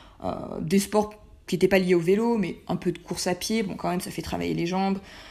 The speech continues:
Euh, je faisais un peu de tennis, je faisais un peu de danse.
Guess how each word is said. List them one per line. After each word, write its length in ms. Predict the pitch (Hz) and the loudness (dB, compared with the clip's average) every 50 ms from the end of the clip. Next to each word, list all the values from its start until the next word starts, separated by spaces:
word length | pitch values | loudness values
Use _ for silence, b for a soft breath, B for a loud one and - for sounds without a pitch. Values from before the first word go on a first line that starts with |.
| B B B | B B B
Euh, 280 | 175 175 165 160 165 156 | -4 -4 -2 -2 -2 -2
je 80 | - | -2
faisais 240 | - 175 165 175 175 | -2 0 0 0 0
un 80 | 165 165 | 0 -2
peu 100 | - 165 | -4 -4
de 60 | 165 | 0
tennis, 720 | - 202 202 208 202 202 202 202 196 196 202 196 196 - | 2 4 4 6 4 4 4 4 4 4 4 2 0 0
je 100 | 196 170 | -2 -4
faisais 160 | - 170 170 | -2 -2 -2
un 80 | 165 165 | -2 -2
peu 140 | - 190 185 | -2 -2 -2
de 60 | 165 | 0
danse. 560 | 160 175 170 170 175 180 - - - - B | 2 2 2 2 0 -2 -4 -4 -4 -4 B